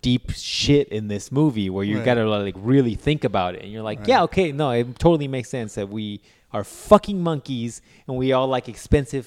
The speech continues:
Speaker 1: fucking rare shit."
Speaker 2: Right, exactly.
Speaker 1: A K A
Speaker 2: Uh,
Speaker 1: Drake's house.
Speaker 2: Pretty much. Uh, oh, the Lord of the Ring trilogy.
Speaker 1: That was actually on one of these dudes' lists.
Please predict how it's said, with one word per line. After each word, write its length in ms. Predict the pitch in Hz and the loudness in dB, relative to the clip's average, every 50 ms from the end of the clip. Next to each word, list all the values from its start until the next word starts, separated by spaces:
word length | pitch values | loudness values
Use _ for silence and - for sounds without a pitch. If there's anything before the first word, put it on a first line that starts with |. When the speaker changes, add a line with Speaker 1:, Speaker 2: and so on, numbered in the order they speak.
| - _ _ _ _ _ | -12 _ _ _ _ _
Speaker 1:
fucking 560 | - 139 - - 135 123 117 117 113 113 110 | 0 0 0 -2 -4 -4 -4 -4 -4 0 2
rare 260 | 117 120 117 117 110 | 4 4 4 4 2
shit." 400 | 101 - - - 123 98 - - - - _ - | 0 -4 -6 -8 -8 -8 -10 -14 -20 -20 _ -12
Speaker 2:
Right, 320 | 156 131 127 120 113 107 | -8 -6 -6 -6 -6 -6
exactly. 600 | 110 117 117 117 120 113 110 110 - 110 101 104 - - - - - | -8 -10 -10 -8 -6 -6 -8 -8 -10 -14 -14 -16 -18 -20 -20 -10 -6
Speaker 1:
A 100 | 123 123 | -4 -4
K 260 | - - 143 131 127 120 | 0 0 2 4 4 2
A 0 | |
Speaker 2:
Uh, 60 | 113 | 4
Speaker 1:
Drake's 300 | 107 120 117 117 - - | 6 6 6 6 4 0
house. 440 | 113 101 92 87 - - - - _ _ - - - | -2 -4 -4 -4 -8 -12 -16 -20 _ _ -20 -18 -12
Speaker 2:
Pretty 200 | - 123 107 107 | -10 -8 -8 -8
much. 420 | 110 107 104 - - - - _ _ _ _ _ _ _ _ _ _ _ _ _ | -8 -8 -10 -12 -16 -20 -20 _ _ _ _ _ _ _ _ _ _ _ _ _
Uh, 840 | - 143 135 131 131 127 127 123 123 123 120 120 120 127 123 123 123 - - _ - - | -8 -6 -6 -4 -2 -2 -2 -2 -2 -2 -2 -2 -2 -2 -4 -4 -6 -8 -12 _ -12 -6
oh, 1040 | 170 170 180 180 170 165 165 156 156 151 147 143 143 139 135 135 135 131 127 - _ _ _ _ _ _ _ _ _ _ - 143 - _ _ _ - | -4 0 0 2 2 4 4 4 4 4 4 4 2 2 2 0 0 -2 -4 -6 _ _ _ _ _ _ _ _ _ _ -20 -20 -20 _ _ _ -6
the 120 | 143 131 | -6 -4
Lord 360 | 127 131 139 156 165 185 190 | -4 -4 -4 0 2 4 4
of 60 | 185 165 | 4 4
the 80 | 156 | 2
Ring 220 | 151 170 170 160 - | 2 2 0 0 -2
trilogy. 580 | - - - 170 170 143 123 117 113 113 98 - - _ _ - | -4 -6 -4 -4 -4 -4 -6 -8 -12 -16 -18 -18 -20 _ _ 4
Speaker 1:
That 100 | - 165 | 6 6
was 140 | 185 143 | 8 8
actually 220 | 165 156 - 165 151 | 8 8 8 6 6
on 60 | 135 | 6
one 80 | 135 135 | 6 6
of 40 | |
these 120 | 131 123 113 | 4 4 6
dudes' 220 | 113 123 120 104 107 | 6 6 6 6 2
lists. 400 | 117 120 110 - - - - | -2 -4 -4 -4 -8 -16 -20